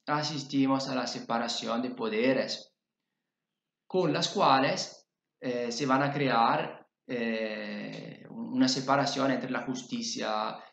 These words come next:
y, eh, el, el poder, ah, político. Es por eso que Real Audiencia se asociaba a la justicia, República de Ecuador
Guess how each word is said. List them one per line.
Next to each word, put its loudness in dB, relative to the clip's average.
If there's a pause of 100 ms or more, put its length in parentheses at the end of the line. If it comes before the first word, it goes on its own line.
(160)
y, 2
eh, -6
el, -12
el -10
poder, -2 (260)
ah, -10 (120)
político. 0 (380)
Es -6
por 0
eso 2
que 2
Real 4
Audiencia 4
se -2
asociaba 0
a 2
la -4
justicia, -2
República 0
de 0
Ecuador 4